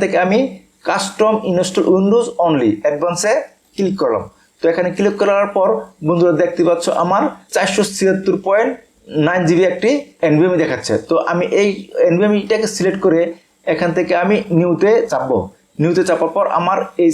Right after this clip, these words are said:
সাইজ নামের একটি অপশন আসবে। এই অপশনে আমি সি ড্রাইভটা কতটুকু দিব, কত জিবি দিব, আমি সেই অনুপাতে আমি এখানে সংখ্যা দিব। তো আমি সি ড্রাইভটা দিব একশো পঞ্চাশ জিবি।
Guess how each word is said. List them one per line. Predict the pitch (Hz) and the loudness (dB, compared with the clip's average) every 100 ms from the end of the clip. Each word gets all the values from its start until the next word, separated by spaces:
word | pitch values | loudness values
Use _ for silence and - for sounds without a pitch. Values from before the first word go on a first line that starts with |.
| 165 - | 0 -6
সাইজ | 165 180 170 | -4 -2 0
নামের | 185 139 | 0 0
একটি | - 180 | -2 -2
অপশন | 156 - 135 | -2 -2 -6
আসবে। | 117 123 | -4 -2
এই | 165 - | 0 0
অপশনে | - 180 180 | -2 -6 -4
আমি | 180 160 190 190 _ | -2 -2 -4 -10 _
সি | - 185 | -4 0
ড্রাইভটা | 214 214 190 190 - | 0 0 -2 -4 -2
কতটুকু | 151 208 220 - _ 147 | -2 -2 -4 -6 _ -2
দিব, | 151 190 208 226 - | 0 0 0 -2 -4
কত | 180 170 165 | -4 0 0
জিবি | 196 202 | 0 0
দিব, | 214 214 175 | 2 2 2
আমি | 214 233 - - - | 0 -2 -8 -12 -6
সেই | 175 180 | 0 0
অনুপাতে | 185 185 196 196 | 0 0 2 2
আমি | 175 175 | 2 0
এখানে | 175 180 226 302 - _ _ - | 0 0 0 0 -4 _ _ -4
সংখ্যা | 160 143 139 | -2 0 0
দিব। | 110 92 - _ _ | 0 -2 -10 _ _
তো | 160 160 | -2 0
আমি | 170 160 | -2 -2
সি | 175 175 | -2 0
ড্রাইভটা | 202 196 180 | 0 2 2
দিব | 180 208 208 170 | 2 2 2 0
একশো | 165 170 | -2 -4
পঞ্চাশ | 143 135 127 | -2 -2 0
জিবি। | 143 | 0